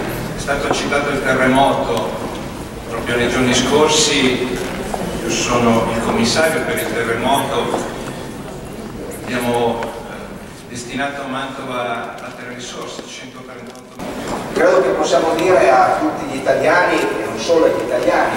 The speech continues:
Speaker 2: perché il rapporto con, eh, i turisti stranieri è un rapporto importante che la nostra città vuole rafforzare in questi mesi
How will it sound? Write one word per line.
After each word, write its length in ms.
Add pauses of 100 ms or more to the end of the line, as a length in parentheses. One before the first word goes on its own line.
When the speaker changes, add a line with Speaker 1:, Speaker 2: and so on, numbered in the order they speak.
Speaker 2:
perché 300
il 40
rapporto 500 (120)
con, 180
eh, 520 (240)
i 80
turisti 500
stranieri 540
è 60
un 80
rapporto 420
importante 840
che 60
la 80
nostra 280
città 300 (120)
vuole 380 (480)
rafforzare 1040 (200)
in 80
questi 300
mesi 540